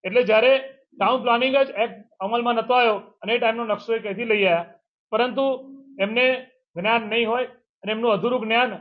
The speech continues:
પેલું કહેવાય ને કે અધૂરો જ્ઞાનનો ઘડો વધારે છલકાય, તો કાલે એ છલકાયા અને એમના ભ્રષ્ટ શાસનનો ઘડો કોંગ્રેસના માથે ફોડવાનો જે પ્રયત્ન કર્યો. આજે અમારી સાથે અહીંયા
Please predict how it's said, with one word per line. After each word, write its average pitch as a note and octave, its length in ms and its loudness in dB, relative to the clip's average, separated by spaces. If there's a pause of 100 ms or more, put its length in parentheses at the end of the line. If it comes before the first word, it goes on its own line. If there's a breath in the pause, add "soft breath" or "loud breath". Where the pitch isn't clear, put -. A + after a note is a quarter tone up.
(260)
પેલું G#3+ 180 -12
કહેવાય A3 240 0
ને B3+ 100 -4
કે A#3 100 0
અધૂરો A3+ 320 2
જ્ઞાનનો G#3+ 300 -2 (120)
ઘડો G3 240 2
વધારે G3+ 360 0
છલકાય, F3+ 380 0 (360)
તો A3+ 120 -12
કાલે A3+ 200 2
એ A#3 180 2
છલકાયા G3 500 2 (400)
અને A#3+ 160 -2 (600)
એમના A3 320 -2
ભ્રષ્ટ A#3 320 -2
શાસનનો A#3 400 0 (260)
ઘડો A3 200 2 (480)
કોંગ્રેસના A3 520 -2
માથે G#3+ 240 2
ફોડવાનો A3 280 0
જે A3+ 120 2
પ્રયત્ન G#3 260 -4 (100)
કર્યો. A3 260 2 (440)
આજે F#3+ 220 2 (1300)
અમારી A3 300 0
સાથે A3+ 200 0
અહીંયા A#3 400 -2